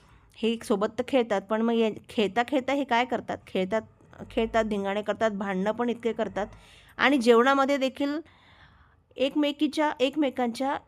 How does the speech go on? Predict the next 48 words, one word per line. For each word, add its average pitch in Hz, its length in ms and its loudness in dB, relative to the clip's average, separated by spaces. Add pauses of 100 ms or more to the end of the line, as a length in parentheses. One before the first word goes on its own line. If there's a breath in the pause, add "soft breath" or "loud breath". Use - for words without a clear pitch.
(160)
हेवा, 214 420 0
हेवा 220 320 0
दावा 247 220 0
करून 254 300 -2
जेवण 190 300 -2
करतात. 175 320 -8
याने 208 260 -2
एक 247 200 -4
पोळी 240 220 0
खाल्ली 226 240 -6
का 240 140 -6
मग 233 120 -4
मी 226 120 -4
दोन 202 320 -6
खाणार, 175 220 -8
त्याने 196 260 -8
दोन 226 300 -4
खाल्ल्या 214 260 -4
का 214 100 -6
मग 214 120 -6
मी 214 240 -6
आणखीन 233 360 -6
अर्धी 208 240 -2
शिल्लक 190 360 -4
खाणार, 175 280 -8 (920 loud breath)
अशी 226 200 0
त्यांची 214 280 -2
स्पर्धा 190 340 0
चालू 185 300 -2
असते. 185 240 -2
आता 233 300 -2
लहान 233 380 2
असल्यामुळे 247 360 -2
त्यांना 233 220 -2
हे 233 180 -2
कळत 208 280 -4
नाही 196 140 -6
की 220 100 -4
आपलं 190 300 -4
खूप 220 180 -6
पोट 208 160 -2
भरलेलं 190 440 -4
आहे 180 220 -4 (420 loud breath)
आणि 226 160 0
मग 233 220 0
नंतर, 226 380 -2 (420 loud breath)
अ, 202 340 -4 (140)
त्यांना 269 260 2